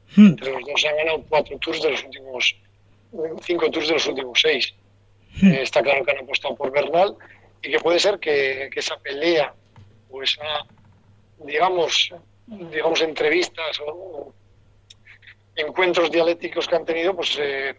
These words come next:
Speaker 2: haya podido pasar factura para que, para que, bueno, pues, para que realmente hayan tomado esta decisión, ¿no? Es una opinión, ¿eh? No, no,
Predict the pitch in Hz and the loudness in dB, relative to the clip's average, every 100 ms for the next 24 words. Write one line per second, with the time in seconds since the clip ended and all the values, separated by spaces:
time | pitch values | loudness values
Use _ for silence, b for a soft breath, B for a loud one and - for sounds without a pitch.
0 | - 156 175 170 151 147 139 143 - 127 | -12 -8 -6 -4 -4 0 -2 -2 -8 -12
1 | 143 147 147 131 120 127 120 - _ _ | -4 -2 0 0 -2 -12 -16 -20 _ _
2 | _ - 139 120 135 156 160 - 131 131 | _ -14 -14 -10 -12 -12 -16 -20 -16 -14
3 | 135 131 127 135 135 147 156 139 139 120 | -14 -16 -14 -16 -10 -6 -6 -6 -8 -8
4 | 131 117 113 151 135 214 247 170 170 214 | -10 -14 -8 -8 -8 -12 -16 -18 -16 -8
5 | - 160 170 147 156 139 151 151 143 139 | -4 -2 -2 -2 -4 -4 -6 -8 -6 -6
6 | 139 | -8